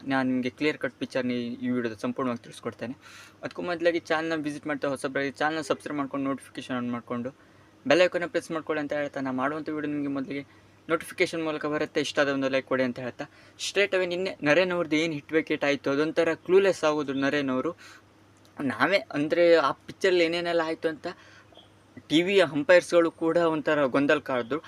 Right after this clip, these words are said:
ಆದರೆ ಅಲ್ಲಿ ಕ್ರಿಕೆಟ್ ರೂಲ್ ಏನೇ ಹೇಳುತ್ತೆ ಅಂತ ಹೇಳಿದ್ರೆ, ಎಸ್, ಬಾಲ್ ಹಾಕ್ಬೇಕಿದ್ರೆ ಏನಾದ್ರೂ ಸ್ಟಂಪ್‌ಗೆ ಏನಾದ್ರೂ ಬ್ಯಾಟ್ ಅಥವಾ ಏನೇ ತಾಗಿದ್ರೂ ಕೂಡ ಅವಾಗ ಮಾತ್ರ ಅಂದ್ರೆ ಲೆಕ್ಕಕ್ಕೆ ತೆಗೆದುಕೊಳ್ತಾರಂತೆ.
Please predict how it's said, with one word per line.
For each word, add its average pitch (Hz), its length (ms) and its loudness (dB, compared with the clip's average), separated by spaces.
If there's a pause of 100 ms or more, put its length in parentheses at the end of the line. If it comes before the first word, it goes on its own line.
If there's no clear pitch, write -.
(180)
ಆದರೆ 165 220 4
ಅಲ್ಲಿ 160 140 4
ಕ್ರಿಕೆಟ್ - 460 -4
ರೂಲ್ 175 200 2
ಏನೇ 156 200 -2
ಹೇಳುತ್ತೆ 143 320 -2
ಅಂತ 127 140 -4
ಹೇಳಿದ್ರೆ, 123 420 -2
ಎಸ್, 127 280 -4 (420)
ಬಾಲ್ 139 280 4
ಹಾಕ್ಬೇಕಿದ್ರೆ 147 840 -4
ಏನಾದ್ರೂ 147 540 2 (100)
ಸ್ಟಂಪ್‌ಗೆ 135 480 0
ಏನಾದ್ರೂ 127 280 0
ಬ್ಯಾಟ್ 135 360 0 (320)
ಅಥವಾ 190 240 -2
ಏನೇ 175 340 2
ತಾಗಿದ್ರೂ 147 380 -4
ಕೂಡ 131 200 0 (400)
ಅವಾಗ 165 280 6
ಮಾತ್ರ 170 360 0 (360)
ಅಂದ್ರೆ 135 360 4
ಲೆಕ್ಕಕ್ಕೆ 139 320 0
ತೆಗೆದುಕೊಳ್ತಾರಂತೆ. 120 880 0